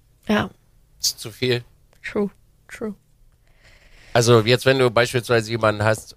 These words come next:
Speaker 2: äh, sagen wir mal, im Management,
Speaker 1: Mhm.
Speaker 2: und du redest jeden Tag,
Speaker 1: Mhm.
Speaker 2: du hast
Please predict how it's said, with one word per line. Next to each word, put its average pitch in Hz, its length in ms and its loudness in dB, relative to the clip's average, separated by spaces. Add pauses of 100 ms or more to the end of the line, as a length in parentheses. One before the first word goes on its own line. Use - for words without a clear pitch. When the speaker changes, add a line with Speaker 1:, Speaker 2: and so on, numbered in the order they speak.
Speaker 2:
äh, 90 360 0 (180)
sagen 95 160 -2
wir 95 80 -4
mal, 90 180 -2
im 82 80 -8
Management, 117 580 -6 (300)
Speaker 1:
Mhm. 214 280 -8
Speaker 2:
und 107 100 -14
du 107 60 -2
redest 110 280 0
jeden 123 220 -2
Tag, 127 440 -2 (260)
Speaker 1:
Mhm. 220 260 -8
Speaker 2:
du - 120 -4
hast - 220 -8